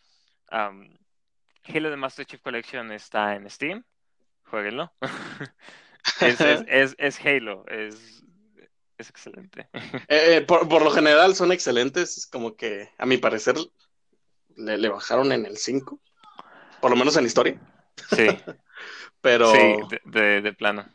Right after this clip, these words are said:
Speaker 2: Sí, pero por lo general es un excelente juego, es un clásico, ¿no? Desde
Speaker 1: Ujú.
Speaker 2: la primera Xbox, que, que, bueno, yo, yo la verdad lo recuerdo muchísimo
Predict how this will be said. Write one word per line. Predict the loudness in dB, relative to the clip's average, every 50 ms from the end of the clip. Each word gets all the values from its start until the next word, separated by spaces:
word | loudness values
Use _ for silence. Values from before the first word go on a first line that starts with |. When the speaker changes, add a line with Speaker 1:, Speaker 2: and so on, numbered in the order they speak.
| _ _ _ _ _ _ _ _ _ _ _ -4
Speaker 2:
Sí, | 0
pero | 2 2 2 4
por | 4 4
lo | 2 2
general | 2 2 2 4 4 4 2 2
es | 2 2
un | 0 0
excelente | 0 0 0 0 0 0 -2 0
juego, | 2 4 4 4
es | 4 2
un | 2 2
clásico, | 4 2 2 2 -2 -8 -12 -10 -8 -6
¿no? | -6 -6 -8 -10 _ _ _ _ _ _ _ _
Desde | -6 -4 0 2 2 2
Speaker 1:
Ujú. |
Speaker 2:
la | 4 4 2 2 2 0 -2 -4 -4
primera | -2 0 2 4 4 4 2
Xbox, | 2 0 0 0 0 0 -2 -8 -12 -14 _ _ _ _ _ _ _ _ _ _ _ _ _ _ -20 -20 _ -6
que, | -2 2 4 4 4 4 2 0 -6 -10 -16 _ _ _ _ _ _ _
que, | -8 -6 -6
bueno, | -6 -4 -2 0 0 0 0 -2 -2
yo, | 0 0 2 2 0
yo | 0 2 2
la | 4 4
verdad | 4 4 4 4 4
lo | 4 2
recuerdo | 2 0 0 -2 -4 -2 -2
muchísimo | -4 -4 -4 -6 -6 -6 -4 -4 -4 -4 -6